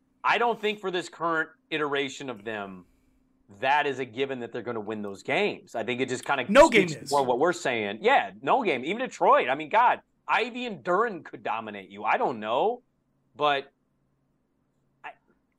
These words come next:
Speaker 1: I, I felt like personally, um, I can't remember what last pod we did 'cause I, I, I know, uh, it's been a whirlwind, but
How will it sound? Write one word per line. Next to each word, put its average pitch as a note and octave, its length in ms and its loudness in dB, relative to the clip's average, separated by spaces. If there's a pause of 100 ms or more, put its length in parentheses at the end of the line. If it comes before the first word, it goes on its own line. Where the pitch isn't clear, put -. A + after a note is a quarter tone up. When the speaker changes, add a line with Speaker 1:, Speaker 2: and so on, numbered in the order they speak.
(220)
Speaker 1:
I, B3+ 220 4
I C#4 120 4
felt C#4 300 0
like G3+ 200 -2
personally, F3+ 760 -6 (260)
um, A2 500 -2 (600)
I E3+ 60 -2
can't A3+ 220 -4
remember F#3+ 160 0
what E3+ 100 0
last D#3 240 0
pod D3 180 2
we C3+ 80 -8
did A#2+ 340 -4
'cause A#2 140 -16
I, A#2 220 -2
I, C3 80 -2 (100)
I C3 60 0
know, C3+ 420 -2 (760)
uh, D3 160 -6
it's C#3+ 120 -10
been D#3+ 120 -4
a C#3 40 0
whirlwind, C3 460 0
but C#3 220 -2